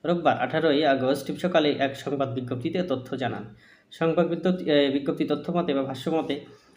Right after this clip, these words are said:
বিভিন্ন সেনানিবাসে যাদের আশ্রয় দেওয়া হয়, তাদের মধ্যে চব্বিশ জন রাজনৈতিক ব্যক্তি, পাঁচজন বিচারক, উনিশ জন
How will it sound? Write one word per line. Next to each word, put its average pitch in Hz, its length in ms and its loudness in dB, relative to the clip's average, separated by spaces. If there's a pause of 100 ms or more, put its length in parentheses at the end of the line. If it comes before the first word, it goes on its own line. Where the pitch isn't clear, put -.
(120)
বিভিন্ন 170 220 4
সেনানিবাসে 147 720 4
যাদের 127 340 0
আশ্রয় 143 260 0
দেওয়া 143 160 2
হয়, 175 180 0
তাদের 135 180 -2
মধ্যে 131 180 -2
চব্বিশ 131 300 -4
জন 139 120 -2
রাজনৈতিক 135 400 -2
ব্যক্তি, 170 400 -6 (460)
পাঁচজন 135 340 2
বিচারক, 151 420 -2
উনিশ 131 280 -2
জন 123 300 -2